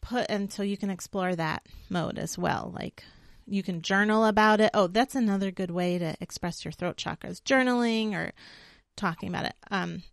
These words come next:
so anyway, I just imagine a blue light in that throat chakra, clearing out, cleansing anything that doesn't belong there. You don't even have to see it or understand it. And again, imagine it going into that little gold,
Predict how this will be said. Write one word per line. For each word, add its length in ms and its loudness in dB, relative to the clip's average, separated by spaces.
so 200 2
anyway, 360 -2
I 140 2
just 180 -6
imagine 400 -2
a 60 -2
blue 400 0
light 340 2
in 200 -2
that 300 -4
throat 280 -6
chakra, 480 -4
clearing 720 0
out, 300 0
cleansing 840 0
anything 560 0
that 140 -4
doesn't 260 -4
belong 420 0
there. 120 0
You 140 0
don't 160 2
even 180 2
have 160 -4
to 100 -10
see 320 -4
it 220 0
or 320 -2
understand 680 -4
it. 200 -2
And 260 -2
again, 380 -4
imagine 540 -6
it 120 -8
going 340 -6
into 280 -6
that 220 -6
little 260 -4
gold, 600 -4